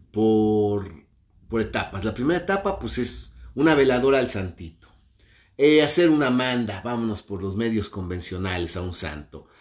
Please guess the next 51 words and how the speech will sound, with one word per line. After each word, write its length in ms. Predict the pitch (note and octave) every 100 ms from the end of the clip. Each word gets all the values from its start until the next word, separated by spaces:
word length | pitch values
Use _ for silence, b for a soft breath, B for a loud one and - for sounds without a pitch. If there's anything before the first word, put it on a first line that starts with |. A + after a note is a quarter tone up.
| b b
No, 180 | D3 D#3+
pues 140 | D3
vamos 340 | D#3 F#3 F#3+ D#3+
a 60 |
hacer 180 | C3 D3+
una 220 | D3+ C#3+
promesa 720 | A#2+ A2 A#2 B2 A#2+ G#2 F#2 F#2+
para 160 | F2+
un 120 | F#2
santo. 560 | F2 E2 D2 C#2+ C#2+ - b b
No, 160 | C#3 C#3+
pues 180 | C#3 C3+
va, 80 | E3
aquí 200 | E3+ G3
vamos 260 | G3 D#3
a 40 | C#3+
hacer 200 | E3 D#3+
el 120 | C#3+
altarcito 680 | B2 B2 A#2+ - F#3+ - C#3
y 40 |
vamos 320 | C3+ C3+ B2
a 80 | G2+
prenderle 420 | G#2 G#2+ A#2+ A#2
su 140 | G#2 G2+
veladora 340 | F#2+ A#2 E3
y 40 |
voy 160 | B2 B2
a 60 | G#2
rezarle. 600 | F2+ - F#2 D#2 E2 B B B B
Y 60 | -
cuando 280 | F3 F#3+ G3+
todo 260 | C4+ C#4+
eso 180 | C#4+ A3+
falla, 500 | - D3 B2+ A#2 -
por 120 | G#2+
falta 380 | G2+ A#2+ G#2+ A#2+
de 100 | G#2+
fe, 220 | G#2+ A#2+
obviamente, 760 | E2+ F#2 G#2+ A#2+ F2 - G2 - _ _ _ _ _ _ _ _ b b b _
no, 140 | F#2+
pues 140 | - A2
es 100 | -
que, 220 | F#2+ E2+
mira, 200 | F#2+ F#2+
yo 220 | F#2+ G#2+
conozco 400 | G#2 A2+ - B2
una 100 | A#2
señora 460 | G#2+ G#2 A#2 B2+ -
que 140 | C3+
es 200 | A#2+ A2
buenísima, 840 | G#2+ G#2 C3+ G#3 - D#3 D3+ D#3